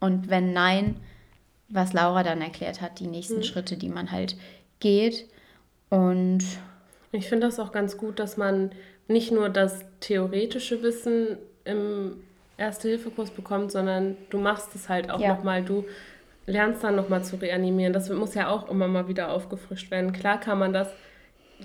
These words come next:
Speaker 2: ich wür-, ich glaube, jeder würde es hinkriegen, aber einfach aus Sicherheit da
Speaker 1: Ja.
Speaker 2: nochmal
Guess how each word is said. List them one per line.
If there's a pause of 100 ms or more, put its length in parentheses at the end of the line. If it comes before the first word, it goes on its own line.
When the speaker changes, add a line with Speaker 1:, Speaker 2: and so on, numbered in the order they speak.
Speaker 2:
ich
wür-,
ich
glaube,
jeder
würde
es
hinkriegen,
aber
einfach (1000)
aus
Sicherheit
da
Speaker 1:
Ja.
Speaker 2:
nochmal